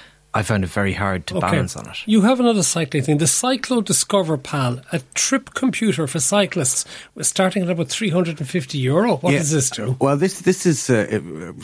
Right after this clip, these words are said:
Speaker 3: so cycling computers are a thing, and I think that they are a thing for people who love going on those long bike rides. You know, the people who do kind of, uh, fifty or a hundred kilometres on a Sunday.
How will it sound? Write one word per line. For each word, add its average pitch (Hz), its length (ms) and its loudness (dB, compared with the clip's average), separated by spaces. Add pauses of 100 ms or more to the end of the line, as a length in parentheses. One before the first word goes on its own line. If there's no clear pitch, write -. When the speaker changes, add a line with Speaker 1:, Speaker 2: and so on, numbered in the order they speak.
(160)
Speaker 3:
so 123 460 2
cycling 170 460 0
computers 107 580 2
are 87 200 0
a 69 40 -4
thing, 67 400 -8 (320)
and 87 140 -2
I 87 60 0
think - 540 0
that 98 160 -4
they 98 180 0
are 78 120 0
a 67 40 -6
thing 90 560 -2
for - 200 -8
people 98 240 -2
who 95 140 0
love 95 220 2
going 92 220 0
on 82 100 -2
those 78 180 -4
long 87 300 0
bike 71 280 -6
rides. 60 280 -8
You 80 80 -4
know, 73 40 -4
the 73 60 -6
people 90 240 0
who 82 60 4
do 90 200 0
kind 80 220 -2
of, - 160 -4
uh, 76 160 0
fifty - 380 -2
or 76 100 2
a 71 40 0
hundred 78 240 0
kilometres 80 500 0
on 69 100 -2
a 65 60 -4
Sunday. 90 400 0